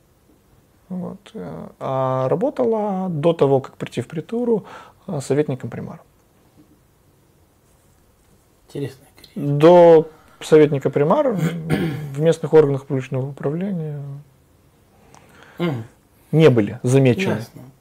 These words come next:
Speaker 2: Каким, с чем вы столкнулись в процессе осуществления своих профессиональных обязанностей, должностных? Что поразило, что удивило, что вызывало злость, ненависть, в-,
Speaker 1: Ну,
Speaker 2: неприязнь?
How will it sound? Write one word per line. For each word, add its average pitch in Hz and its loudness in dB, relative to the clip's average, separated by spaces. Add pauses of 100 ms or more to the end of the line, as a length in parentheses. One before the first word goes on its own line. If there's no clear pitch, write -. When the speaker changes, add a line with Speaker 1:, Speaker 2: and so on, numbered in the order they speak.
(220)
Speaker 2:
Каким, 214 -6 (120)
с - -8
чем 247 -4
вы 208 -4
столкнулись 147 -8 (240)
в - -20
процессе 151 -8
осуществления 165 -12
своих 143 -14 (480)
профессиональных 151 -8
обязанностей, 127 -10
должностных? 135 -12 (760)
Что - -2
поразило, 156 -4
что 190 -6
удивило, 139 -8
что - -8
вызывало 190 -6
злость, 147 -6 (480)
ненависть, 147 -4
в-, 135 -12 (640)
Speaker 1:
Ну, 127 0
Speaker 2:
неприязнь? 151 -4